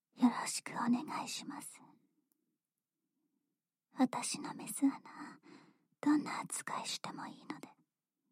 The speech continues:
ザーメンこき捨てていってください。これがおちんちん。熱くて。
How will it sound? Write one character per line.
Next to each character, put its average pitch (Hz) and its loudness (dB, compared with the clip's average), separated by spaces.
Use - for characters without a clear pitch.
ザ 247 2
ー 226 2
メ - -8
ン - -6
こ - -10
き 254 2
捨 - 0
て - -10
て - -8
い - -18
っ - -20
て - -10
く - -14
だ - -4
さ - -10
い。 - -8
こ 339 2
れ 311 0
が - -2
お 320 0
ち 381 -2
ん 359 6
ち - -2
ん。 311 -4
熱 - 0
く - -6
て。 - 0